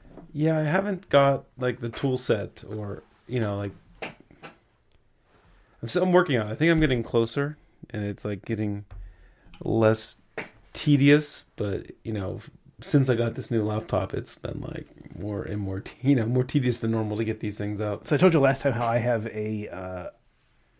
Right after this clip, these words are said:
Speaker 2: the, the T V doesn't support D T S sound,
Speaker 1: Mm-hmm.
Speaker 2: so I have to convert it to A C three. I have a now batch file that you just drag something in, and it will do,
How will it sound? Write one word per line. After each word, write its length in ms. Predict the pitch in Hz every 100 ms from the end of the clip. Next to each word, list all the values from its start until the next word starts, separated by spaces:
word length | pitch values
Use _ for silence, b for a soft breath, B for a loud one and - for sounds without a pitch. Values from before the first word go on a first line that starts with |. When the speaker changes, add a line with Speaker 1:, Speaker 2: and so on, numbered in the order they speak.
| _ _
Speaker 2:
the, 140 | 120 113
the 140 | 107
T 260 | - 175 160
V 200 | 143 131
doesn't 420 | 117 98 123 -
support 400 | 110 - 120 107
D 140 | 117
T 200 | 107 110
S 160 | 107 202
sound, 520 | - 127 110 120 123
Speaker 1:
Mm-hmm. 100 | 120 127 _ _ -
Speaker 2:
so 120 | 113
I 20 |
have 80 | 104
to 80 | 104
convert 380 | 113 104 104
it 40 | 101
to 60 | 104
A 40 |
C 140 | - 104
three. 340 | - 101 117 B B B -
I 100 | 135
have 80 | 131
a 40 |
now 200 | 127 120
batch 340 | 117 135 151
file 440 | - 127 104 92 98
that 120 | 110
you 120 | 110
just 200 | 104 101
drag 380 | 98 110 120 127
something 380 | - 120 110 110
in, 400 | 117 101 92 98 B B B B
and 160 | 120 107
it 80 | -
will 160 | 113
do, 460 | 110 110 123 113